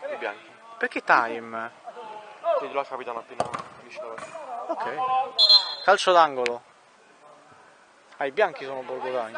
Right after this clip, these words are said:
Speaker 2: Ok, perfetto, sì, sì. Pallone del Borgo Time, c'è forse un fallo su Senesi, ma si gioca per il vantaggio.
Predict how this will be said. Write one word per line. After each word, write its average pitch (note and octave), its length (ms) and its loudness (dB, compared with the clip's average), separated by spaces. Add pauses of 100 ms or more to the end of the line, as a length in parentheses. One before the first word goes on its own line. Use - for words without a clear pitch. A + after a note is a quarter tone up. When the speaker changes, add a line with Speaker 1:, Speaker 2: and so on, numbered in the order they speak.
Speaker 2:
Ok, C#3 180 -10
perfetto, - 500 -6
sì, - 0 -
sì. D#4 840 -6 (460)
Pallone D#3+ 280 0
del D#3+ 140 0
Borgo F3 280 0
Time, D#3+ 380 4
c'è D3 240 -6 (140)
forse - 300 -6
un E3 80 -2
fallo F#3 180 8
su F3 100 -2
Senesi, - 280 10
ma E3+ 80 10
si - 140 10
gioca F#3 260 10
per E3+ 100 10
il D#3+ 80 10
vantaggio. D3+ 420 4